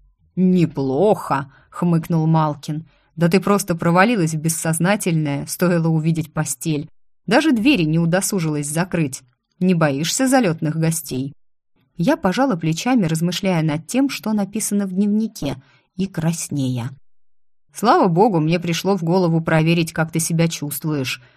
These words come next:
продолжал издеваться Александр Сергеевич. Стучу, ни звука. По привычке попытался войти, двери и открылись.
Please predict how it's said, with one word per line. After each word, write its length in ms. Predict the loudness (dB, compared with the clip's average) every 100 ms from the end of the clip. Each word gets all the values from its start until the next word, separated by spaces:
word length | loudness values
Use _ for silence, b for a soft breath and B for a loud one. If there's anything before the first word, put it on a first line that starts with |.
| b
продолжал 520 | -4 -2 0 0 2
издеваться 520 | 2 2 2 0 -2 -2
Александр 480 | -2 0 0 0
Сергеевич. 800 | 0 -2 0 0 0 -2 -6 -12 _ _ _
Стучу, 640 | -14 -8 -6 2 4 4 0
ни 100 | -4
звука. 500 | -4 -2 -2 2 2 2 -8 -14 -6
По 100 | -2
привычке 460 | 2 4 2 2 -2
попытался 600 | -2 -4 0 0 0 -2
войти, 580 | -2 -2 -2 -2 -2 0
двери 460 | 2 4 6 4 2
и 40 |
открылись. 800 | -2 -6 -8 -4 0 0 -2 -6